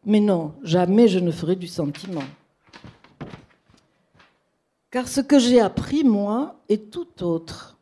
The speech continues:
Discours nerveux, précis, modeste et rationnel. Pas de sentiment, c'est pas grave. Quelques gouttes, non, c'est pas grave. <laughs> Que ce nom. Pas de sentiment,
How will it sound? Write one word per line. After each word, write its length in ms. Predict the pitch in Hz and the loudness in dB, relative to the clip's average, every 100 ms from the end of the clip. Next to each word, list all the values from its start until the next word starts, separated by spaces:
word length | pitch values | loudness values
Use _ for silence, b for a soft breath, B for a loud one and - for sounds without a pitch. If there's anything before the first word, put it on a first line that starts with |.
| _ _ _ _ _ _ _ _ _ _ 190 | _ _ _ _ _ _ _ _ _ _ -18
Discours 500 | 208 269 - 247 226 | -14 -12 -10 -6 0
nerveux, 640 | 233 285 254 196 190 180 | 4 4 4 4 6 6
précis, 760 | 180 151 285 254 - - 196 185 | 4 2 2 2 -6 -12 -12 -8
modeste 640 | 208 247 214 262 302 - 214 | 0 2 4 4 4 -2 -4
et 80 | |
rationnel. 920 | 196 233 254 - 220 190 139 139 - 160 - _ _ _ _ b b b | -4 -2 -4 -6 -6 -6 -8 -12 -16 -20 -20 _ _ _ _ b b b
Pas 120 | 294 | 0
de 120 | 269 254 | 2 0
sentiment, 600 | - 240 214 208 180 175 | 0 -2 -2 -8 -8 -8
c'est 160 | 175 | -10
pas 80 | 196 | -12
grave. 280 | 180 - - _ b b b b b b b | -12 -16 -20 _ b b b b b b b
Quelques 320 | - 269 269 269 | 2 2 4 0
gouttes, 460 | 214 277 - - 226 | 0 -4 -4 -16 -20
non, 120 | 226 | -20
c'est 140 | 220 - | -20 -20
pas 140 | 226 | -20
grave. 380 | 214 214 208 _ _ _ - | -20 -20 -20 _ _ _ -12
<laughs> 60 | 226 233 294 285 320 - - 494 403 294 _ _ | -10 -6 -6 -6 -10 -12 -18 -18 -18 -20 _ _
Que 120 | 262 | -20
ce 200 | 247 240 | -18 -18
nom. 300 | 220 214 220 240 _ _ - B B B B B B _ | -18 -18 -20 -20 _ _ -16 B B B B B B _
Pas 140 | 277 277 | -10 -8
de 140 | 247 | -8
sentiment, 840 | - 254 233 - 220 180 156 156 | 0 2 2 0 0 2 0 -2